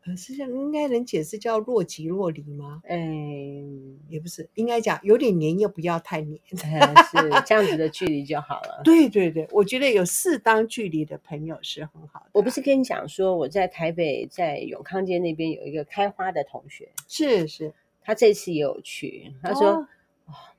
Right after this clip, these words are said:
Speaker 2: 阿冰，我这次对你真是刮目相看。”
Speaker 1: 嗯，嗯。
Speaker 2: 我带了一个那个棉袄
Speaker 1: 啊。
Speaker 2: 到我车上，羽绒衣啊，
Speaker 1: 哦，哦，
Speaker 2: 敏盛的那一件。
Speaker 1: 哦，哦，是。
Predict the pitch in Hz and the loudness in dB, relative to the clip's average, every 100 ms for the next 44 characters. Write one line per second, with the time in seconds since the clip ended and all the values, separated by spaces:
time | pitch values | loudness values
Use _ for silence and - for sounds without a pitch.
0 | _ _ _ 165 - 156 160 151 143 196 | _ _ _ -12 -4 -4 -4 -6 -6 -4
1 | 185 175 165 190 165 139 - 175 175 160 | -4 -6 -6 -2 -2 -4 -4 -4 -2 -6
2 | - 139 147 160 170 156 - 147 151 156 | -6 -8 -6 -6 -4 -4 -6 -6 -6 -4
3 | 196 185 180 180 180 175 190 - - _ | -4 -2 -4 -6 -8 -10 -14 -20 -20 _
4 | 196 302 277 208 196 180 - 170 147 127 | -4 -2 2 2 0 -4 0 4 4 2
5 | - - _ _ _ - 190 - 143 - | -2 -8 _ _ _ -8 -8 -6 -6 -6
6 | - 151 143 156 131 - - - - _ | -8 -6 -6 -6 -8 -10 -14 -18 -20 _
7 | _ 180 165 151 - - 147 151 - - | _ -4 -2 -4 -10 -10 -8 -8 -10 -14
8 | - - 165 160 180 196 202 175 269 330 | -16 -10 -8 -6 -6 -4 -4 -2 0 0
9 | 349 370 359 320 262 160 156 214 185 165 | -2 -6 -8 -8 0 0 2 0 0 -2
10 | 165 147 143 160 175 175 170 165 - 180 | -2 -4 -4 -6 -4 -8 -10 -10 -14 -14